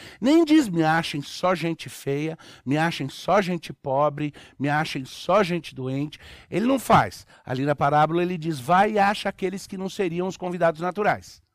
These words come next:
Mas a gente não fala, "Jesus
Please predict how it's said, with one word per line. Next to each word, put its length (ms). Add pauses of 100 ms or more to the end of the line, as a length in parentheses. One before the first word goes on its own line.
(1600)
Mas 260
a 60
gente 280
não 80
fala, 300
"Jesus 640